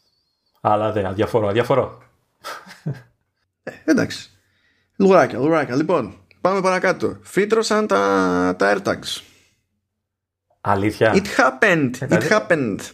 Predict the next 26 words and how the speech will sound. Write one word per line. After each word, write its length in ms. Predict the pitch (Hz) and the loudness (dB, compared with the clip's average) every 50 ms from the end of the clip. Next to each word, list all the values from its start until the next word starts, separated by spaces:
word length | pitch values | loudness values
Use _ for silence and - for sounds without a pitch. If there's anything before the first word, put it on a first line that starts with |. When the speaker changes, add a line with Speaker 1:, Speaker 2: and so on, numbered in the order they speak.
| _ _ _ _ _ _ _ _ _ _ _ | _ _ _ _ _ _ _ _ _ _ _
Speaker 1:
πόσα, 280 | - 190 185 - - | 0 0 2 2 -2
πόσα 240 | - - 175 175 185 156 | 0 -2 0 0 0 0
χρόνια 220 | 147 139 123 113 | 2 0 0 2
τα, 220 | 110 104 101 104 101 | 2 4 4 4 2
τα 60 | - | 0
περιμένουμε; 560 | - - 113 104 101 104 104 104 120 147 165 - - _ - - - - - _ - - - _ _ _ - - - _ - - - 175 - - _ _ _ _ _ _ _ _ _ _ _ _ | 0 0 0 2 0 -2 -2 0 -2 -4 -6 -6 -18 _ -20 -20 -20 -20 -20 _ -20 -20 -20 _ _ _ -20 -20 -20 _ -20 -12 -12 -12 -12 -12 _ _ _ _ _ _ _ _ _ _ _ _
Speaker 2:
Ε, 80 | _ 131 | _ 0
κοίτα, 280 | 123 190 180 - 113 98 | 0 0 2 2 0 -2
οι 40 | |
φήμες 340 | - - 147 165 180 165 - | -2 -2 -2 -2 0 -2 -2
είχαν 200 | 180 180 180 175 | -2 -2 -2 -2
ξεκινήσει 440 | 165 - 147 - 131 143 175 185 - | -2 -4 -2 -2 0 -2 0 0 0
από 80 | 180 180 | -2 0
την 80 | 165 156 | 0 -2
εποχή 220 | 147 147 143 180 | 0 0 -2 -2
που 60 | 202 208 | -2 -2
περιμέναμε 680 | 190 175 180 180 196 196 190 190 190 190 185 185 180 190 | -2 0 0 0 0 0 0 0 0 0 0 0 2 2
I 60 | 190 | 0
O 20 | 190 | 0
S 40 | |
δεκατρία. 500 | 185 190 175 165 160 - 165 - 92 - | 0 -2 -2 -2 0 0 0 0 0 -2
Και 140 | 101 - 131 | -4 -2 -2
από 160 | 127 120 135 | 0 0 0
τότε, 180 | 139 151 170 165 | 0 0 0 0
νομίζω, 420 | 156 151 151 165 165 160 160 160 | 0 0 0 0 0 0 0 0
είχαμε, 640 | 156 156 160 151 151 147 143 143 143 139 139 139 143 | 0 -2 -2 -2 -2 0 0 0 0 0 0 -2 -2